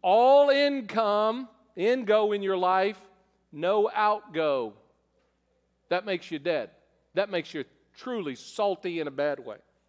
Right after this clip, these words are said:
All in, no out. <laughs> Oh, that's a whole nother sermon. If you just continue to take in, take in, take in, sit and soak, but never out, you're gonna die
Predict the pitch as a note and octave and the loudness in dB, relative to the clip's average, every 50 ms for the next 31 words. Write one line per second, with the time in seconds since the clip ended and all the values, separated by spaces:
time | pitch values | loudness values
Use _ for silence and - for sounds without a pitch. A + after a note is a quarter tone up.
0 | _ _ _ _ _ _ _ _ _ _ _ _ _ - F3+ G3+ A3+ A#3+ B3 A#3+ | _ _ _ _ _ _ _ _ _ _ _ _ _ 2 4 6 6 6 6 4
1 | A#3 A#3+ A#3+ A#3+ A3+ G#3+ G#3 G#3+ A3 G3+ - _ _ _ _ _ E3 F#3 G#3+ A3+ | 4 4 4 4 2 0 0 -4 -6 -12 -16 _ _ _ _ _ 0 2 2 4
2 | G#3 G#3+ G#3 G3+ F3 C#3+ B2 - - - D3+ D#3 D#3 - - _ E3 C#3+ _ E3+ | 4 4 2 2 2 0 -4 -8 -14 -10 -8 -8 -8 -10 -12 _ -20 -20 _ -20
3 | - - - - - D3+ D3 C#3 C3+ C3+ D#3 F3 C#3+ - - - E3 D3+ D3 C3+ | -20 -20 -20 -20 -18 -16 -12 -10 -10 -10 -10 -14 -18 -18 -12 -8 -8 -8 -8 -8
4 | A#2+ - - - _ _ _ _ G#3 A3 A#3+ C4+ B3 - - - G#3+ F3 - A3+ | -12 -16 -20 -20 _ _ _ _ -10 -6 -6 -6 -6 -6 -6 -8 -8 -4 -4 -4
5 | A#3+ A3 A3 G#3 F3+ D#3+ - - A3 A3 G3+ - - G#3 F#3 D#3 C3+ A#2+ A2+ _ | -4 -4 -6 -8 -8 -10 -6 -4 -2 -2 -2 -4 -6 -6 -6 -6 -6 -8 -12 _
6 | _ - A3 G#3 G3 - - G#3+ F3+ D#3+ C3+ A#2+ - _ _ _ _ - G#3+ G3 | _ -2 -2 -2 -2 -4 -6 -4 -4 -4 -4 -8 -12 _ _ _ _ -2 -2 -2
7 | E3+ - G#3+ G3 E3 C3+ G2+ - _ _ _ - - - A#3 A3+ F#3+ C#3 - - | -2 -4 -8 -6 -6 -6 -8 -12 _ _ _ -20 -6 -2 0 0 0 0 -4 -10
8 | _ _ _ _ _ - D#3 D#3+ D#3 - - A#3 G3 E3 C3 - _ _ _ _ | _ _ _ _ _ -8 -8 -8 -8 -2 0 0 2 0 -2 -6 _ _ _ _
9 | - D3+ D#3+ F#3+ F#3 G3 G#3 F#3+ G3 G3+ - - - A3 G3+ F3 D3 B2+ - - | -6 -6 -4 0 0 0 0 0 -2 -6 -6 -4 -2 0 0 0 -2 -4 -8 -18
10 | _ _ _ _ _ _ _ _ _ _ _ - E3 C3+ D#3+ G3 A3 A3 A3 G#3 | _ _ _ _ _ _ _ _ _ _ _ -20 -14 -8 -6 -6 -4 -4 -4 -4
11 | F3+ D#3+ D3+ F3 E3 E3 D#3 C#3+ | -4 -4 -2 -2 0 0 -2 -4